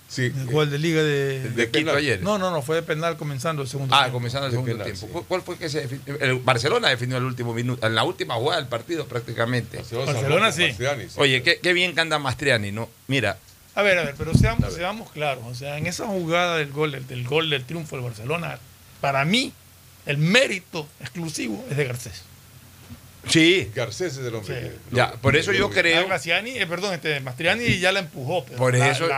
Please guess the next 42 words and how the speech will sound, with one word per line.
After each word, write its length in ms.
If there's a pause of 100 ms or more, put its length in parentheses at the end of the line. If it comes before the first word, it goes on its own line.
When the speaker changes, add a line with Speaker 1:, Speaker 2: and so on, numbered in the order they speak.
Speaker 2:
barrida 600
Speaker 1:
Ah, 40
pero 100
Speaker 2:
de 80
Speaker 1:
hizo 120
un 100
buen 140
Speaker 2:
Garcés 160
para 120
Speaker 1:
trabajo 220
Speaker 2:
no 60
dar 140
por 180
perdida 160
una 100
Speaker 1:
Garcés. 100
Speaker 2:
pelota 220
que 80
normalmente 880 (140)
Speaker 3:
Se 140
Speaker 2:
la 60
Speaker 3:
va. 100
Speaker 2:
dejan 180
pasar. 340 (200)
Speaker 3:
Esa 240
es 80
la 80
demostración 720
clara 380
de 120
que 80
Barcelona 640
debería 440
de 100
pensar 500
en 140
jugar 500
con 260 (120)
dupla, 580 (260)
con 120
doble 260
punta. 500